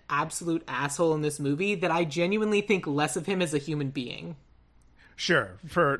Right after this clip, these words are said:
Speaker 2: like, it, it, it, it, it pierced through the character.
Speaker 1: Correct.
Speaker 2: And infected the person,
Speaker 1: <laughs>
Speaker 2: Rainn
Speaker 1: Correct.
Speaker 2: Wilson. It,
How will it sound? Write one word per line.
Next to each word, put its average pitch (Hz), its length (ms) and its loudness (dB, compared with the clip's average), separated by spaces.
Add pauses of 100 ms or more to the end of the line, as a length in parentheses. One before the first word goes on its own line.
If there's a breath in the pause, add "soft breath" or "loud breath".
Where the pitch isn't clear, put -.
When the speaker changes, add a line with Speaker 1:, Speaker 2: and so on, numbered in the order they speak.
Speaker 2:
like, 160 220 2
it, 196 160 2
it, 190 200 4
it, 185 180 4
it, 185 220 0
it 156 200 -4
pierced 170 400 2
through 156 200 4
the 147 80 4
character. 120 800 -4 (180)
Speaker 1:
Correct. - 640 0
Speaker 2:
And 139 160 2
infected 135 640 2
the 143 80 -2
person, 117 680 -2
Speaker 1:
<laughs> - 100 -20
Speaker 2:
Rainn 127 140 -2
Speaker 1:
Correct. 160 320 2
Speaker 2:
Wilson. - 220 -12 (800 loud breath)
It, 233 100 4